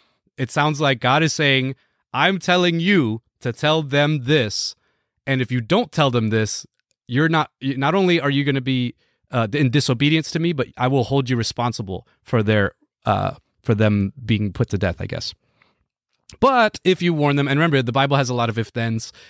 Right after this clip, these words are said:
so is, and here's the then, uh, or the another if. "But if you warn the wicked to turn from the, his way,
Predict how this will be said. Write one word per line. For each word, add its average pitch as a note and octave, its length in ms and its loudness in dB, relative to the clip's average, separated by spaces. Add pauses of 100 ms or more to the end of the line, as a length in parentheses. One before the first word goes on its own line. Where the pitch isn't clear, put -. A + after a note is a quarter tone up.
so B2 300 0
is, B2 160 -6
and A2 280 -6
here's B2+ 220 2
the A#2 120 -2
then, A2+ 360 0 (360)
uh, A#2 240 -4
or B2 120 2
the A2+ 160 0
another A#2+ 300 2
if. G#2 280 -2 (560)
"But F3 400 -2
if E3+ 180 0
you E3+ 160 2
warn C3+ 420 2
the C#3+ 80 2
wicked B2+ 360 0
to A#2 80 -4
turn A2 320 -4
from A2 260 -6
the, G#2 120 -2
his A2+ 240 0
way, F#2+ 340 -4